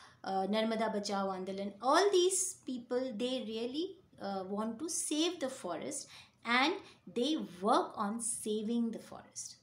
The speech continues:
Those people, we call them as nat-, nature enthusiasts. So these are the four major bifurcations of the stakeholders of the forest. I'm just repeating: industrialist, locals,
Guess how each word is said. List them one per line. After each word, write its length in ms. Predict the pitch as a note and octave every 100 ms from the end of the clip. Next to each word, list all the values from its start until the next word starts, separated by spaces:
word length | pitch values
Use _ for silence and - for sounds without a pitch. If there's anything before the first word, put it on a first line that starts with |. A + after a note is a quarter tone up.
| -
Those 420 | F#3 A3+ C#4 D4+
people, 380 | - A3 G#3+ G3+
we 100 | G3+ G3
call 220 | F#3 E3+
them 200 | F3 E3+
as 300 | E3 B3+ - - - -
nat-, 560 | G#3 F#3 F#3 G3 - -
nature 480 | G3 G3+ G3 C#4 A4 - -
enthusiasts. 960 | G3 F#3 - E3 - - - - - - _ - -
So 160 | - D4
these 260 | B3 F#4 G#4+
are 120 | F#4
the 80 | F#4
four 440 | - E4 E4+ F#4+ F#4+
major 640 | G#3+ A3+ A#3+ B3 D#4 E4+ E4+ - -
bifurcations 840 | G3+ G3 G#3 G#3+ G3+ - A#3 A#3
of 100 | G3
the 80 | G3+
stakeholders 760 | - G3 F#3+ - F#3 F#3+ F#3+
of 120 | F#3
the 80 | -
forest. 520 | - - E3+ C#4 - G3+
I'm 140 | G3
just 200 | F#3+ -
repeating: 540 | F3 - G3 G3+ C#4+ G#4 - - - _ -
industrialist, 920 | G3+ G3 F#3+ - A#3+ C4+ - - - - _ _ _
locals, 840 | G3+ F#3 F#3+ C4+ F4 - - -